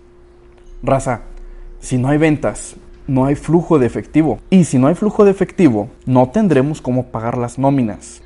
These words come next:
Y si no podemos pagar las pinches nóminas, no tendremos quien se encargue de contratar personal especializado para que se encargue de producir o hacer un producto o servicio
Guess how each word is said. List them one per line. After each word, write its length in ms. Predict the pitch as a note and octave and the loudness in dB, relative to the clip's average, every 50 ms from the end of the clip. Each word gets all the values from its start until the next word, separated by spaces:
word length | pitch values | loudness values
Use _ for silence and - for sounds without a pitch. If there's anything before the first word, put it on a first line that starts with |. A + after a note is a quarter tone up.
| - | -2
Y 180 | - B2+ C3 C#3 | 2 4 4 4
si 180 | - - C3 B2+ | 4 2 2 4
no 260 | C#3 D#3 F3 F3 - | 4 4 4 4 4
podemos 400 | F3+ F3+ D#3+ D#3+ D#3+ D#3 D3 - | 4 6 6 6 4 2 -2 -2
pagar 320 | - A2 A2+ C3 C#3 - | -4 -2 0 2 0 0
las 140 | - - - | 0 -4 -8
pinches 440 | - B2+ A#2 A#2 A#2 - D3 C#3+ C#3+ | -10 -8 -8 -8 -6 -6 -4 -2 0
nóminas, 360 | D3 C#3 C3 B2 A#2+ A#2+ B2+ | 0 0 2 0 0 0 0
no 180 | C#3+ D3+ D#3+ D#3 | 0 -2 -2 0
tendremos 600 | - F3 D#3+ D3 C#3 C#3+ D3 D3 D3 C#3+ - - | 0 0 0 2 2 2 2 2 0 -4 -6 -10
quien 580 | - - - C#3 C3+ C3 D3+ G3 B3 - - - | -16 -8 -4 -2 0 0 0 -2 -4 -6 -12 -18
se 160 | - - D3 | -10 -6 -4
encargue 460 | C3 C3 B2+ - C3 C3 B2+ B2+ D#3+ | -4 -4 -2 0 0 2 2 2 0
de 140 | D#3+ D#3 D#3 | 0 0 -2
contratar 520 | - B2+ A2+ A2+ - A2+ - B2 A#2 - - | -2 -4 -6 -4 -6 -4 -4 -4 -4 -2 -2
personal 440 | C#3+ C3+ B2 - B2 A2+ A2 A#2+ | -4 -4 -4 -6 -6 -6 -6 -6
especializado 760 | A#2+ A#2 - C3+ C3 C3+ C3 C3+ C3 C#3 C3+ C#3+ D#3+ D#3+ - - | -8 -8 -10 -10 -8 -6 -8 -6 -6 -4 -4 -4 -4 -6 -4 -2
para 320 | - A#2 - - B2 - | -2 -2 -2 -4 -8 -10
que 140 | - A2+ A2+ | -8 -8 -8
se 120 | - A#2 | -8 -8
encargue 680 | A2 A2+ A2+ - - B2 B2 A#2+ A#2 A#2+ C#3 E3 E3+ - - - - - - | -10 -10 -8 -2 0 2 2 2 0 -2 -4 -6 -8 -10 -18 -20 -18 -6 -2
de 140 | C3 C3 | -2 0
producir 600 | C3 - C3+ B2 A#2+ A#2 G#2 - - C3+ B2+ A2 - - | 0 2 0 2 2 0 0 0 2 2 2 2 0 -2
o 140 | A2 A#2 | 0 0
hacer 240 | A2+ A2+ - B2 A#2+ | 0 0 -2 -4 -4
un 120 | A#2+ A#2 A#2 | -4 -4 -4
producto 500 | - B2+ B2+ C3+ B2+ A#2+ - - A#2+ G#2+ | -4 -2 -2 -2 -2 -4 -4 -4 -4 -4
o 140 | F#2 A2 A2+ | -4 -4 -6
servicio 580 | - B2+ B2 C#3 D3+ D#3 D3+ - C#3+ D3 D3 | -6 -6 -2 0 0 0 0 -2 -4 -6 -6